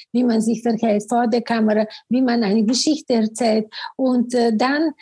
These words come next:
denen auch das Material zu geben. Mit Material, mit dem aufgenommenen Material werden sie, äh, mein Coaching verlassen und nach Hause gehen. Und da werden wir einfach die Kombination,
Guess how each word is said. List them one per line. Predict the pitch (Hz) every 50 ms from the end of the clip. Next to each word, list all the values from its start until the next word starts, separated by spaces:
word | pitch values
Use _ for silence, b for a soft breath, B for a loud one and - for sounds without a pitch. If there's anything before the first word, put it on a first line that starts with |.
| b b
denen | - 214 254 262 254 240 -
auch | - 233 240 220
das | 185 240 240 226 -
Material | 233 233 233 226 247 233 262 285 285 311 339 330 339
zu | - 240 220
geben. | 190 214 214 208 196 196 196 208 208
Mit | 226 226 220 -
Material, | 226 220 214 208 233 226 233 247 247 254 - -
mit | 240 233 226 190 202
dem | 202 202 202 202 - - - _ - - - -
aufgenommenen | 233 233 233 - 247 226 233 226 226 220 214 208 208
Material | 202 202 202 - 208 202 226 233 262 277 269 220
werden | 220 214 214 202 208 202 196
sie, | 202 208 202 202 B B B B B B -
äh, | 202 202
mein | 208 202 202 196 196
Coaching | - 233 240 240 240 240 233 220 208 214
verlassen | - 220 202 208 202 208 233 262 262 - 269 233 208
und | 196 190 196 180
nach | - 180 175 -
Hause | 233 240 254 220 254 240
gehen. | 214 226 233 233 233 226 226 B B B B B
Und | 262 269 277 277
da | 330 349 320
werden | 302 277 277 247 254 262 254 247
wir | 226 240 233 240 254 247
einfach | 247 247 233 - 240 226 233 196 - B B B _
die | - 269 285 277
Kombination, | 277 277 269 233 247 247 240 240 240 226 - - 254 247 233 233 220 214 208